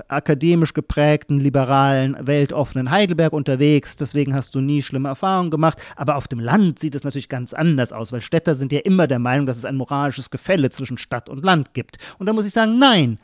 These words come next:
das kann ich nicht durch meine Erfahrung unterschreiben. Meine Großmutter mütterlicherseits lebt in einem ganz kleinen Dorf im Nordschwarzwald. Da wohnten irgendwie siebenhundert Leute. Und weil meine Mutter berufstätig war,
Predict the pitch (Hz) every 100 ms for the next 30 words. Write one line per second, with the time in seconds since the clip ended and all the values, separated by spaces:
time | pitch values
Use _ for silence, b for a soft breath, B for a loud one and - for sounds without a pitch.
0 | _ - - 220 208 240 240 - 160 147
1 | 131 131 113 135 123 123 120 127 - 131
2 | 123 135 160 160 B B - 202 196 185
3 | 180 175 185 175 160 165 151 156 156 156
4 | 160 - 165 156 - 180 180 - - 147
5 | 131 120 120 127 120 - 127 120 120 117
6 | - 127 110 - 123 113 110 120 143 143
7 | 147 135 135 120 151 135 135 131 123 b
8 | b - 139 135 127 135 110 B B 147
9 | 139 135 131 131 143 156 147 147 196 -
10 | 160 151 - - 139